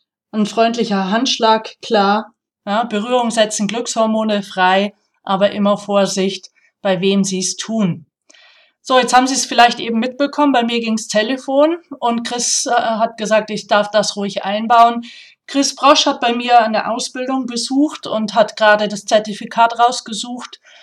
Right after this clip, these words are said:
und, äh, im Büro aufgehangen und war so berührt und wollte einfach Danke sagen, weil es, ja,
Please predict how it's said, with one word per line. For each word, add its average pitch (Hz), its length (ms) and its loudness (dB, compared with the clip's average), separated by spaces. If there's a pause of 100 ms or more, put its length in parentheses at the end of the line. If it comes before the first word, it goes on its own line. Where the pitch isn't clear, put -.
(160)
und, 214 480 -2
äh, 202 360 4
im 208 120 -2
Büro 202 280 -2
aufgehangen 226 760 0
und 208 180 -6
war 208 180 2
so 208 220 -4
berührt 240 800 -2 (720)
und 220 220 -2
wollte 233 260 4
einfach 240 320 0
Danke 277 360 4
sagen, 247 520 0
weil 220 500 4 (420)
es, - 520 -8
ja, 190 360 2